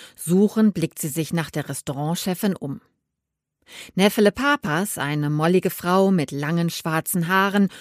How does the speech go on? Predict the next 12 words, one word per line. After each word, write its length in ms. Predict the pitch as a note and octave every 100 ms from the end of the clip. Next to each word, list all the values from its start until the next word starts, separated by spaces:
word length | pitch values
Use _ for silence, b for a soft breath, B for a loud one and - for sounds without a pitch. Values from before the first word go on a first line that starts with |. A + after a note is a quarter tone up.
| B B
und 180 | - -
einem 220 | G3+ G#3
herzförmigen 840 | A3 D4 - - A#3 G3+ F#3 D#3
Gesicht, 520 | C#3+ C3+ A3 B3+ - -
das 160 | C#3+ -
von 220 | D#3+ C#3+
ihren 300 | D3+ D3+ D3+
großen, 600 | - E3+ G3+ B3+ - A3+
ausdrucksstarken 920 | - F#3+ A3+ - G#3 - - E3+ D#3+ F3
Augen 340 | E3+ A#3+ B3+
dominiert 600 | G3+ E3 E3 D#3+ E3 -
wird, 200 | E3 G3+